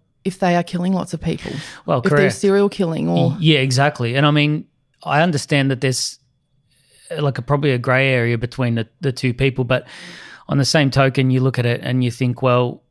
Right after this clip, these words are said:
Speaker 2: I did say to the D P P," which are a whole nother story, you know, you could do three podcasts just on them and how, how you get treated with them. But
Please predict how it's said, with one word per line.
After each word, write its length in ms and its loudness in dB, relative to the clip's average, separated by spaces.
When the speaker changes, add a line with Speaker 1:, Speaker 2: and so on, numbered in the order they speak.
Speaker 2:
I 240 0
did 240 0
say 240 0
to 160 0
the 140 2
D 220 0
P 180 -4
P," 180 -2
which 220 -4
are 80 -2
a 40 -4
whole 360 -4
nother 280 -4
story, 480 -4
you 100 -6
know, 100 -4
you 80 -4
could 160 -6
do 140 -4
three 280 -6
podcasts 540 -4
just 240 -6
on 140 -4
them 320 -4
and 380 -6
how, 300 -4
how 440 -4
you 140 -8
get 220 -6
treated 380 -4
with 160 -4
them. 240 -2
But 180 -2